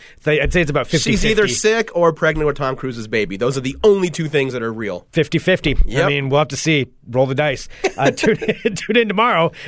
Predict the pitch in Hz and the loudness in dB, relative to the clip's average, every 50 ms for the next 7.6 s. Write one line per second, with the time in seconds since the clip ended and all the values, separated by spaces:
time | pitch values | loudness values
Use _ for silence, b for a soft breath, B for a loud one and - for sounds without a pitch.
0 | B - 156 160 190 196 190 190 180 - 208 202 196 196 208 202 196 151 139 156 | B -2 0 2 2 4 4 2 4 2 0 0 2 2 2 2 0 0 0 0
1 | 165 175 165 165 190 180 170 143 131 131 127 127 127 - 135 131 127 127 135 143 | 0 2 2 2 2 2 2 2 0 0 -2 -2 -2 -2 -2 0 0 2 0 0
2 | 151 156 147 135 120 - B B B B B B B B B - 123 127 123 123 | 0 0 0 0 -2 -6 B B B B B B B B B 0 2 2 4 4
3 | 120 120 120 117 120 - 127 131 139 135 - 151 143 123 135 - - 151 135 - | 2 2 0 -4 -4 -2 0 2 2 2 0 -2 -2 0 -2 -2 -2 -2 -2 0
4 | 147 151 143 139 - - 131 143 143 131 127 123 117 - - 160 151 151 139 92 | 0 0 0 0 -2 -2 0 0 0 0 -2 -4 -4 -4 -2 0 2 2 0 0
5 | 98 95 - 107 92 87 - - - 101 101 107 107 101 104 101 - 110 - 104 | -2 -6 -8 -8 -8 -10 -10 -12 -10 -6 -6 -6 -4 -6 -8 -8 -8 -8 -8 -4
6 | 110 113 107 101 92 - 123 - - 110 107 104 92 98 101 113 107 92 82 101 | -4 -4 -4 -4 -8 -8 -8 -10 -6 -4 -4 -4 -4 -4 -4 -4 -4 -4 -6 -4
7 | 110 120 127 131 117 104 98 101 104 101 92 | -4 -4 -4 -4 -6 -8 -8 -10 -10 -10 -12